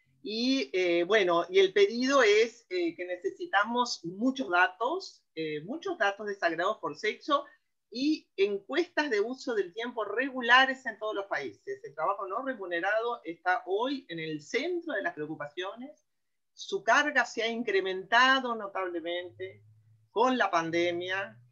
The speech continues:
y, eh, tenemos algunos datos, pero necesitamos encuestas de uso del tiempo regulares en todos los países para poder hacer el seguimiento.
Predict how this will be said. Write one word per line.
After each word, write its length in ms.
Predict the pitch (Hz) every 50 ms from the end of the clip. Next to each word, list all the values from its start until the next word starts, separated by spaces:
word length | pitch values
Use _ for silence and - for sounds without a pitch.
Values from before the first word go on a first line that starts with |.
| _ _ _ _
y, 460 | - 202 208 214 226 240 247 240 - -
eh, 240 | 175 175 175 170 160
tenemos 600 | - - 190 185 220 269 320 320 330 294 - -
algunos 420 | 202 202 202 226 233 233 214 202
datos, 280 | 208 208 208 220 233 226
pero 160 | - 196 180 180
necesitamos 880 | 180 175 170 170 160 - 170 170 - 202 214 233 247 262 - - - -
encuestas 680 | 175 170 170 170 - 208 240 233 _ _ - 220 220 165
de 140 | 160 160
uso 340 | 165 190 202 - - 208 190
del 180 | 170 156 147 147
tiempo 340 | - 170 180 180 - 196 190
regulares 1000 | 170 160 143 147 151 151 160 170 185 185 190 190 190 190 190 196 196 - -
en 180 | 170 160 156 -
todos 320 | 180 175 185 185 196 190
los 100 | 175 151
países 400 | - 151 147 151 151 - 185 175 -
para 160 | 165 160 151
poder 280 | 147 147 147 156 156
hacer 180 | 156 - _ _ _ _ _
el 260 | - 156 156 156 143
seguimiento. 600 | - 160 143 143 127 120 - _ _ _ _ _